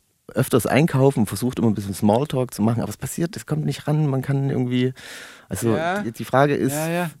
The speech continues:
Speaker 1: wie kann man der Person helfen, dass sie vielleicht mal irgendwie da sich näher kennenlernt und dann vielleicht auch mal ohne Maske, vielleicht ist es, ü-, übrigt sich das ja, meine ich ja dann, <laughs> wenn man, wenn
Speaker 2: Ja,
Speaker 1: man
Speaker 2: ne, das,
Speaker 1: ohne
Speaker 2: das stimmt,
Speaker 1: das
Speaker 2: vielleicht
Speaker 1: sieht.
Speaker 2: hat sie ja so ganz,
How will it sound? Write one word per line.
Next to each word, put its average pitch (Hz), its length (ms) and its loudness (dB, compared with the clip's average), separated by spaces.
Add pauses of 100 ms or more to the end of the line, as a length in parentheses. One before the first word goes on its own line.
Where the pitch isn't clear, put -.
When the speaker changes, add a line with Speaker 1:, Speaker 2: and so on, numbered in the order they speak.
(140)
Speaker 1:
wie 143 160 0
kann 127 200 0
man 120 140 4
der 113 120 -2
Person 104 340 0
helfen, 120 340 0
dass 104 140 -2
sie 110 80 -18
vielleicht 107 380 -4
mal 110 200 0
irgendwie 110 560 0
da 110 380 0 (840)
sich - 220 -8
näher 127 240 2
kennenlernt 98 520 0 (140)
und 117 180 0
dann 131 140 2
vielleicht 123 280 0
auch - 100 -2
mal 101 160 4
ohne 104 380 0 (760)
Maske, 85 360 -4
vielleicht 82 260 -2
ist - 160 -2
es, 95 180 0
ü-, 90 60 2 (200)
übrigt 143 500 4
sich - 280 -2
das 85 220 0
ja, 82 160 2
meine 82 260 2
ich 80 120 -6
ja 80 80 0
dann, 82 200 2 (140)
<laughs> - 80 -12
wenn 131 180 6
man, 120 120 6 (100)
wenn - 200 -4
Speaker 2:
Ja, 175 140 4
Speaker 1:
man - 100 4
Speaker 2:
ne, - 60 2
das, 180 140 0
Speaker 1:
ohne - 80 0
Speaker 2:
das 143 160 2
stimmt, 254 160 0
Speaker 1:
das - 60 -8
Speaker 2:
vielleicht 156 140 2
Speaker 1:
sieht. 151 40 -2
Speaker 2:
hat 180 120 -4
sie - 80 -4
ja 160 60 4
so 147 140 -2
ganz, 156 500 0